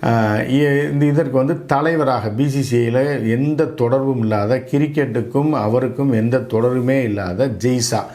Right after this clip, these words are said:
அதாவது அமித்ஷாவோட மகனை வந்து என்ன பண்றாங்கன்னா, கொண்டு வந்து கிரிக்கெட், அஹ், பி சி சி ஐ-ல தலைவராக்குங்க. இதுக்கு முன்னாடி வந்து மிகப்பெரிய ஆட்கள் எல்லாம், ஜாம்பவான்கள்லாம் வந்து அதுல தலைவரா இருந்தாங்க. அஹ், ஆனா வந்து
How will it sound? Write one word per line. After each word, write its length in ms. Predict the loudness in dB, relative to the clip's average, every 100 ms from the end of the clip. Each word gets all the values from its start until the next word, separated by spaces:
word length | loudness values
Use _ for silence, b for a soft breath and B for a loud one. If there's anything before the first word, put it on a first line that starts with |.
| B B -2
அதாவது 240 | 2 2
அமித்ஷாவோட 560 | 2 0 0 0 0 -2
மகனை 340 | 0 0 0
வந்து 200 | 0 0
என்ன 160 | 0 0
பண்றாங்கன்னா, 540 | -2 -4 -2 0 0
கொண்டு 240 | 0 2 2
வந்து 260 | 2 -2
கிரிக்கெட், 500 | 0 -2 0 -2 -2
அஹ், 240 | -2 -2 0
பி 140 | 0
சி 160 | 0 -2
சி 180 | -2 -2
ஐ-ல 320 | 0 -2 -4 B B B 0
தலைவராக்குங்க. 600 | 2 2 0 -4 -4 -2
இதுக்கு 280 | 0 0 0
முன்னாடி 440 | 0 2 0 0
வந்து 420 | 0 0 0 -2 B B B -2
மிகப்பெரிய 880 | 2 2 0 0 2 2 2 0 0
ஆட்கள் 360 | -2 -2 -2
எல்லாம், 300 | 0 0 0
ஜாம்பவான்கள்லாம் 1080 | 0 0 0 0 0 0 -2 -4 -2 0 0
வந்து 260 | -2 -2 -2
அதுல 200 | -2 -4
தலைவரா 400 | -2 -2 -2 -4
இருந்தாங்க. 380 | -4 -4 -4 -4 -4 -6 B B B -2
அஹ், 400 | 0 2 0 0
ஆனா 320 | 0 0 0
வந்து 260 | 0 2